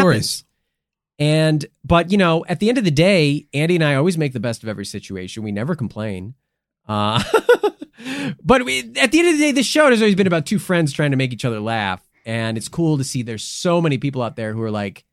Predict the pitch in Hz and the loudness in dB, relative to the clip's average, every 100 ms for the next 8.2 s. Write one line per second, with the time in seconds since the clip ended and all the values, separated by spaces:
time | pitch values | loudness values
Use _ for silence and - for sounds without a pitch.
0 | _ _ _ _ _ _ _ - 156 160 | _ _ _ _ _ _ _ 0 2 4
1 | 156 156 156 151 - 135 127 110 131 104 | 4 2 2 2 2 0 0 -2 -4 -4
2 | - 117 113 107 110 107 107 98 113 104 | -8 -10 -8 -6 -6 -6 -8 -8 -8 -6
3 | 104 104 110 104 - 123 110 113 104 98 | -6 -2 -2 -2 -2 -2 -2 -4 -4 -4
4 | 98 95 92 - _ 135 - 202 214 180 | -4 -4 -6 -10 _ -4 2 4 6 4
5 | 147 143 135 127 127 117 139 127 110 104 | 2 2 0 2 0 0 -2 -2 -4 -2
6 | 117 123 110 107 104 87 85 113 - 90 | -2 -2 -6 -6 -6 -8 -10 -10 -12 -16
7 | 98 104 104 95 92 90 - 269 101 523 | -10 -8 -8 -8 -12 -14 -10 -6 2 4
8 | 175 | 4